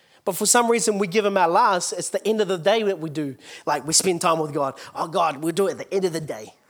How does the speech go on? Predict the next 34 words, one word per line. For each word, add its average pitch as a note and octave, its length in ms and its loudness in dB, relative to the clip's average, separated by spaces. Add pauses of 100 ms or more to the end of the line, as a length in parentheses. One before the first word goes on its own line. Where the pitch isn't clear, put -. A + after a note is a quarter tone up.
(320)
You D#3 80 -8
know, G3+ 200 0 (300)
I'll G3+ 120 0
give F#3 160 -4
you G#3 80 -2
my E3+ 120 -2
leftovers." D3 720 0
I E3 100 0
call C#4+ 200 0
it C4 40 0
my A3+ 120 2
leftovers. E3 560 -2
Like, D#3 180 -2 (220)
when G#3+ 100 2
I A3+ 80 2
come A3+ 220 0
home G#3+ 180 0
from F#3 160 -8
work, F#3 340 -2 (440)
the F3 60 -4
one G#3 180 4
thing G3+ 360 -2 (720)
that E3 160 2
I D#3+ 60 8
don't F#3+ 200 2
wanna F#3 160 0
do F3+ 240 0
with D#3 140 -4
Judah F#3 420 0
is D3 180 -2
give E3+ 140 -2
him E3+ 80 0
my D#3 140 0
leftovers, C#3+ 720 -6